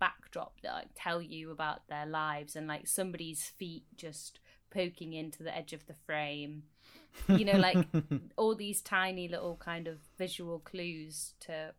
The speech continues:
Speaker 1: to somebody's life and also what's happening. And I thought that was cleverly done throughout. Did you ever find the single shot thing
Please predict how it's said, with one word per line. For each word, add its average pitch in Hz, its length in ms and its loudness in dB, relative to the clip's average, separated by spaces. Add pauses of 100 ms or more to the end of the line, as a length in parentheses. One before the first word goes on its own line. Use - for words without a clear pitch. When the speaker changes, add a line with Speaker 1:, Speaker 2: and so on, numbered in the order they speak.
(720)
Speaker 1:
to 160 280 -6 (1000)
somebody's 175 560 -2
life 170 540 0
and 160 180 -4
also 156 420 -6
what's - 260 -12
happening. 175 500 -10 (680)
And 180 80 0
I 180 80 0
thought 190 220 -4
that 180 160 -6
was 175 120 -12
cleverly 170 360 -6
done 165 180 -6
throughout. 156 460 -6 (100)
Did 208 140 -4
you 294 120 6
ever 302 180 4
find 262 340 2
the 220 40 -4
single 240 360 -2
shot - 340 -4
thing 196 320 -6